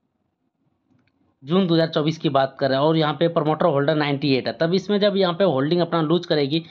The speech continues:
मिनिमम आप नियम के according आप पचहत्तर परसेंट होल्डिंग रख सकते हैं और बाकी बात यहाँ पे,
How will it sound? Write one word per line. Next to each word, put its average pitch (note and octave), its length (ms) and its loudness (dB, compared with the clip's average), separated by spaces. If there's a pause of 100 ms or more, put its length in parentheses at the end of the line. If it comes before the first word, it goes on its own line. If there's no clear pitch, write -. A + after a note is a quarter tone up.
(240)
मिनिमम F#3 360 0
आप F3+ 220 -2
नियम F3 320 0
के E3+ 120 -4
according E3 280 0
आप D#3 160 -2
पचहत्तर D3+ 260 -4
परसेंट D3+ 300 -8
होल्डिंग C3+ 400 -2
रख C3+ 160 0
सकते - 300 -12
हैं C3+ 80 -6
और C3+ 80 -8
बाकी C3 240 -6
बात C#3 160 -4
यहाँ B2+ 140 -2
पे, A#2 100 -8